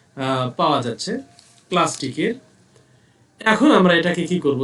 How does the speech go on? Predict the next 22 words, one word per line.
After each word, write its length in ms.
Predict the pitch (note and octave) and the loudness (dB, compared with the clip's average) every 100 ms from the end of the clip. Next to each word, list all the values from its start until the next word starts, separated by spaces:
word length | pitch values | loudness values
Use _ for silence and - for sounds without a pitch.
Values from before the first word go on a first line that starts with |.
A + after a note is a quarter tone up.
| D3 | 0
যে 100 | A3 | 0
দুটো 300 | F#3 A3 G3 F#3 | 0 0 2 4
নল, 300 | G3 D3 A#2+ | 4 4 2
মনে 260 | D#3 F3 D#3+ | -2 -2 -2
করো 200 | E3 E3+ | -4 -4
যে 120 | D#3+ F#3 | -4 -6
এইটা 360 | E3 E3+ G3+ | -2 -2 0
একটা 240 | F3+ D#3+ F3+ | -2 -2 -4
নল, 340 | F3 G#3+ C4+ F#3+ | -2 -2 -4 -4
এইটা 220 | F3+ F3+ | -2 0
আরেকটা 300 | D#3 D3+ C#3+ | -2 -2 -6
নল। 200 | G#2 F#2 - _ _ _ _ _ _ - | -12 -12 -18 _ _ _ _ _ _ -4
তাহলে 180 | F3 G#3 G#3 | 2 4 6
এই 100 | G3 | 4
প্রথম 360 | F#3 F#3 B3 C4 | 2 2 2 4
নল, 320 | F3 D3 G3 A#3 | 4 4 2 -2
এটা 280 | F#3 F#3 B3+ G#3+ | -2 0 2 0
হলো 220 | F#3 F#3 | 2 2
মোটা, 380 | F#3+ G3 - F#3 C#4+ - _ _ - | 2 -2 -2 -6 -6 -12 _ _ -6
এটা 200 | F3+ B3+ | 0 0
দ্বারা 260 | A#3 A#3 B3 | 2 4 2
ভরাতে 500 | F#3 F#3+ F3+ E3+ D#3+ | 2 2 2 2 -2